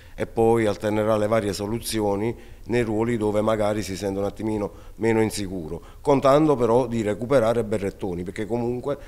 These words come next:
sarà l'ago della bilancia qualora si presentassero i playoff.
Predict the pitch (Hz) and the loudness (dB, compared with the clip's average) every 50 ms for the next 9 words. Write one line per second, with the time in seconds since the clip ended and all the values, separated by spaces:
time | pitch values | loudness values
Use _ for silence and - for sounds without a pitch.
0 | - - - - 117 117 117 120 117 117 113 95 104 104 101 98 104 107 123 147 | -12 -10 -4 0 2 4 6 6 6 6 4 4 2 2 2 2 0 0 2 0
1 | 135 107 95 104 104 104 - 135 139 143 - - - - - - - - 156 131 | 0 2 0 0 -2 0 2 4 4 4 4 0 -8 -16 -18 -8 4 6 6 8
2 | 117 120 127 131 107 120 104 110 110 107 147 135 113 - 104 110 - - 123 117 | 8 6 4 2 2 0 0 -2 0 2 2 2 2 2 0 0 0 0 0 2
3 | 113 123 117 - - 110 92 101 98 92 90 90 82 80 - - - - | 2 2 0 0 -2 -4 -4 -2 -2 -2 -2 -2 -4 -6 -8 -12 -16 -18